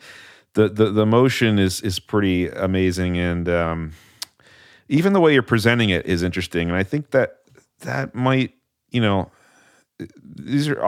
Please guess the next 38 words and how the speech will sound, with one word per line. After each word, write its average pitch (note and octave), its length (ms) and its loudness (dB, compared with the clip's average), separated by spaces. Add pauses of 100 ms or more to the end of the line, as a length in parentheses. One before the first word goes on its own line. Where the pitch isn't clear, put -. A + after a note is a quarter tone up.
again, C#3+ 260 2
these A2+ 120 0
are G#2+ 80 0
super - 320 0
popular F#2+ 640 0
shots E2 380 -2
on D#2+ 100 -6
Dribbble, D#2+ 340 -4
and, D#2+ 200 -8 (580)
um, F2+ 460 0
the A2 160 0
way A#2+ 260 2
you're A#2+ 160 2
presenting F#2 540 0
it E2 160 -2
is E2 220 -4
artistic F2 580 -8
in, D#2 200 -8
is, F2 200 -8
as F2+ 240 -6
well. E2 280 2
It's D#2+ 140 -8
not F#2 160 -4
just F2+ 200 -10
a - 40 -20
flat, E2 460 -4 (500)
you G2 140 -6
know, D#2+ 200 -4
version F2+ 400 -2
of E2 100 -4
what's E2 180 -6
on E2 80 -4
the D#2 60 -6
screen. A#2 400 -2
It's F#2 140 -4
sort F#2+ 180 -4
of F2 100 -4
like, E2 280 -2